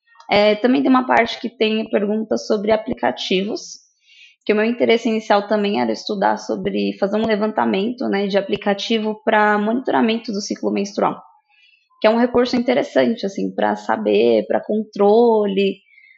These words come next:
pra saber o período fértil, geralmente algumas pessoas costumam utilizar, ou pra não esquecer da pílula também.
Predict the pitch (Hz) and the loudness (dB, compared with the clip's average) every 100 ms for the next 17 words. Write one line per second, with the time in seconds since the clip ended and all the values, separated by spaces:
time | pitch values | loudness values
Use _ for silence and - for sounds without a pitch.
0 | _ _ 214 208 208 208 208 208 202 202 | _ _ 2 4 4 4 2 2 2 2
1 | 208 202 196 202 - 202 190 214 220 202 | 4 4 2 -2 0 2 4 2 0 -2
2 | 196 190 196 190 190 190 190 196 - - | 2 2 2 0 -2 -4 -6 -8 -8 -8
3 | 196 - 190 196 - 196 202 196 196 214 | -8 -4 -2 -2 -4 -4 -2 0 0 2
4 | 220 247 277 277 - 254 226 - - 123 | 0 0 0 0 -2 -6 -4 -4 -2 -2
5 | 113 98 101 98 90 | 0 -2 -2 -2 -4